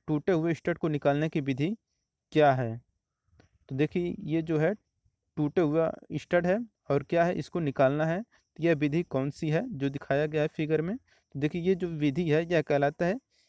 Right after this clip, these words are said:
एजी आउट प्र-, विधि। तो यहाँ पे आपका ए आंसर करेक्ट हो जाएगा।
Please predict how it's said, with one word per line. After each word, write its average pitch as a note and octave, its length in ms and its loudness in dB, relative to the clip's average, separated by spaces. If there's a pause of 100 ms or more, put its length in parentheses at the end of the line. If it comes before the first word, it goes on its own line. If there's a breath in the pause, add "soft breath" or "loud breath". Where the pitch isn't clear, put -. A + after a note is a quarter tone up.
(240)
एजी D3 360 2
आउट C3+ 240 4
प्र-, C#3 600 -2
विधि। C#3 640 -2 (300)
तो C#3 120 4
यहाँ D3+ 220 2
पे F3+ 140 -4
आपका D#3 260 2
ए D#3 120 2
आंसर C#3+ 280 -2
करेक्ट C3 320 -6
हो C3 60 -2
जाएगा। B2 380 -2